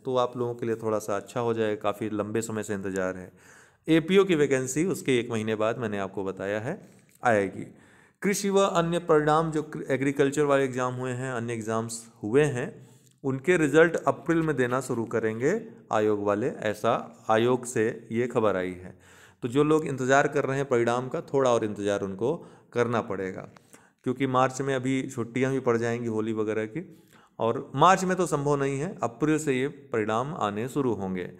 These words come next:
अंतिम चरण में है, इनके परिणाम जो हैं वो कभी भी दे सकते हैं।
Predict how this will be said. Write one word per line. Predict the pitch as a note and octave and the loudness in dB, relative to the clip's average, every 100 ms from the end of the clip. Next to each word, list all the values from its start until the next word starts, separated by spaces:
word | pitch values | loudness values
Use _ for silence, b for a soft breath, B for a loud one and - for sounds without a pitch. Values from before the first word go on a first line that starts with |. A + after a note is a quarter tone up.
| B B B - | B B B 0
अंतिम | D#3+ E3 F#3+ G3+ A#3 A#3 | 2 4 4 4 -2 -2
चरण | - C#3 D#3 | 4 6 6
में | C#3+ B2+ | 2 -2
है, | B2 F3+ - | -4 -6 -8
इनके | A2 G#2+ A#2 | -8 -6 -6
परिणाम | A2+ G2+ G#2 G#2 | -4 -2 -2 -4
जो | G2+ | -6
हैं | G2+ F#3 - b b b | -6 -10 -14 b b b
वो | E3+ | -6
कभी | D#3+ D3 B2 | 0 2 4
भी | A2+ | 2
दे | G2+ F#2 | 0 -2
सकते | F#2 - F#2+ | -6 -12 -12
हैं। | F#2 F#2 - | -14 -16 -20